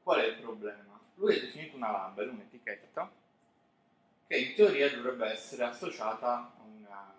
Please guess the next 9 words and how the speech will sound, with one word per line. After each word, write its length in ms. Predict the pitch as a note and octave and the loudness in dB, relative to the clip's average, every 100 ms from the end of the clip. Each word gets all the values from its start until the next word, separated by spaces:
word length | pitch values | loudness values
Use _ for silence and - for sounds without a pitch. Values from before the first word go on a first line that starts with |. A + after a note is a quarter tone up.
| G2 - - | -20 -20 -20
a 60 | |
un 120 | G#2+ B2+ | -20 -18
input, 300 | C3+ - - _ _ _ | -18 -20 -20 _ _ _
un 100 | G#2+ | -10
campo 720 | A#2 G#2+ - G#2 G2+ G2+ G2 - _ _ | -6 -6 -8 -14 -14 -18 -20 -20 _ _
di 140 | A#2 A2 | _ -20
inserimento 580 | - A#2+ G#2+ A2 G#2+ | -20 -12 -8 -8 -6
di 80 | G#2+ | -2
dati 380 | A#2+ G2+ - - | 2 2 -2 -14